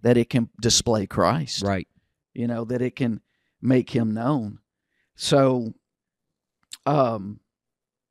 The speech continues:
Speaker 1: what else you want me to speak to here?
Speaker 2: Yeah, so, so I, I get, think that's the first three. If we can look at the fourth, um, kind of attribute of submission, which is provisional. And I know this will kind of spur some real good conversation from you because I think this is a,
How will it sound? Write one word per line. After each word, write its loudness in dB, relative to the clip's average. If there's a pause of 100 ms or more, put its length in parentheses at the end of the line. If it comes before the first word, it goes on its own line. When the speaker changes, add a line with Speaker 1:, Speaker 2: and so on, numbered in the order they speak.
(280)
Speaker 1:
what 2
else 2
you -4
want -2
me -2
to -8
speak -8
to -6
here? -8 (280)
Speaker 2:
Yeah, 4
so, 2
so 4
I, 4
I 2
get, 2
think 0
that's 4
the 2
first 2
three. 2
If 2
we 2
can 2
look 2
at -12
the -4
fourth, 2 (140)
um, 2 (320)
kind 2
of -2 (180)
attribute -4
of -6
submission, -8 (840)
which 2
is 4
provisional. -4
And -4
I 2
know 0
this -4
will -10
kind -6
of -8
spur -6
some -8
real -4
good -10
conversation -10
from -12
you -6
because -8
I -8
think -12
this -8
is -12
a, -12